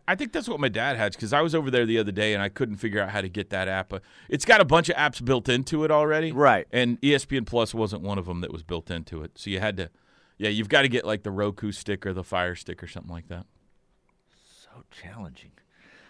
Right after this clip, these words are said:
Speaker 2: Uh, I can't find the calendar when I go to the E S P N app on my stunning, uh, stumming, my stumming re-, service, streaming service, but from my phone, the calendar is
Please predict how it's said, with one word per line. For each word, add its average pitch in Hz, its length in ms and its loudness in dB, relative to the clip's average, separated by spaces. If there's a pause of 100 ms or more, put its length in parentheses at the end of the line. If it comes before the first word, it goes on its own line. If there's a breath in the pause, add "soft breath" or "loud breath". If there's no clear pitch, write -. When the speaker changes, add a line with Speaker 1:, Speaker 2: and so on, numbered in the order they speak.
(140)
Speaker 2:
Uh, 135 340 8
I 170 80 8
can't 220 240 4
find 196 300 4
the 156 40 0
calendar 185 520 2
when 131 100 -2
I 127 80 0
go 127 100 0
to 123 80 -2
the 123 120 -4
E 131 80 2
S 127 80 0
P - 160 -12
N 120 120 -4
app 120 200 0
on 123 100 -4
my 113 140 0
stunning, 143 560 -4
uh, 95 80 -8
stumming, 170 580 0 (220)
my 85 80 -12
stumming 87 480 -8
re-, 78 140 -12 (100)
service, 90 400 -10 (120)
streaming 165 380 -2
service, 123 460 -2 (480 soft breath)
but 151 160 2
from 160 340 2
my 127 640 2 (340)
phone, 190 600 0
the 120 120 -4
calendar 147 640 -2
is 131 320 0